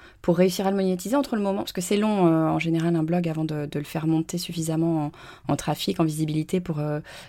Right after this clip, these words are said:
pour réussir à le monétiser. T'as mis combien de temps à peu près entre le, la création du blog un peu sérieux et, euh,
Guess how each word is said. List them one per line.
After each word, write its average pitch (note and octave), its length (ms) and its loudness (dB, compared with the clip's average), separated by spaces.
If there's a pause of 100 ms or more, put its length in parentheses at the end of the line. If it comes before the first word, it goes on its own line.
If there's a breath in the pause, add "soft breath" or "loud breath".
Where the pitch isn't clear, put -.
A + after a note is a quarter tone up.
pour C#3+ 160 -4
réussir D3+ 480 0
à - 20 4
le E3 60 4
monétiser. D#3+ 440 4
T'as C4+ 120 2
mis G#3+ 120 2
combien G#3 260 0
de G3 40 -2
temps G#3+ 60 -2
à G#3+ 40 -4
peu G#3 80 -2
près B3+ 140 -2
entre B3 240 0
le, F3+ 180 6
la F3 120 6
création F#3 420 0
du F#3 140 2
blog F#3+ 320 6
un F3 80 6
peu F3 100 0
sérieux F3+ 460 2
et, F3+ 200 6
euh, D#3+ 160 2